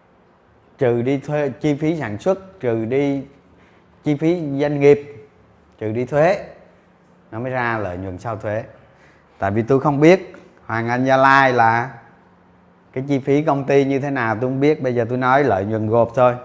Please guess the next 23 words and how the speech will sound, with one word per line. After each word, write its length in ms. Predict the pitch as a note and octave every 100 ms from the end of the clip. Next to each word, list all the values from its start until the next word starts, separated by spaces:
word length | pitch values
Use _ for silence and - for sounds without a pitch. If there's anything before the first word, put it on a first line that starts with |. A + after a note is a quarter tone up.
| - _ - _ -
Thì 120 | A#2
cái 100 | C#3+
lợi 200 | B2 A2+
nhuận 220 | B2 A#2+
gộp 220 | B2+ B2+
của 140 | A#2+ G#2 A#2
chuối 260 | B2+ D3
thì 140 | C#3+ G#2+
khoảng 460 | A#2+ E2+ G2 A#2+
một 160 | B2 A#2+
nghìn 480 | B2 B2 A2 G#2 G2+
hai 200 | B2+ B2+
trăm 220 | B2+ A#2
tỷ. 140 | G#2 E2+ F#2+ _ _ _ _ _ _ _ _ _ _ _ _ _ _ _ _
Khoảng 240 | F#2 E2+ G2+
một 120 | G#2
nghìn 220 | A2+ G#2
hai 180 | G#2+ A2+
trăm 200 | A2+ G#2+
tỷ 180 | G#2+ E2+ F2+
trong 220 | A#2 G#2+
năm 200 | G#2+ G#2
nay. 140 | G2+